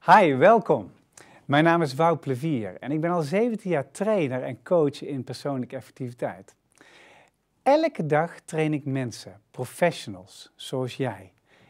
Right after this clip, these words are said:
in, eh, het gebied van werk en leven. Hoe kun je dat nou productiever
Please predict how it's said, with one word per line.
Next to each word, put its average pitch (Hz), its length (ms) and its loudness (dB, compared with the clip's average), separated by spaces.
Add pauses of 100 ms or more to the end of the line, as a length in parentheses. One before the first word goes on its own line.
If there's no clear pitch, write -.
(240)
in, 180 380 -2
eh, 131 320 -4 (200)
het 123 280 -12
gebied 165 360 -8
van 117 240 -12
werk 143 320 -6
en 113 180 -10
leven. 139 400 -4
Hoe 143 280 -10
kun 196 140 -4
je 185 80 -2
dat 165 120 -8
nou 135 260 -10
productiever 151 920 -8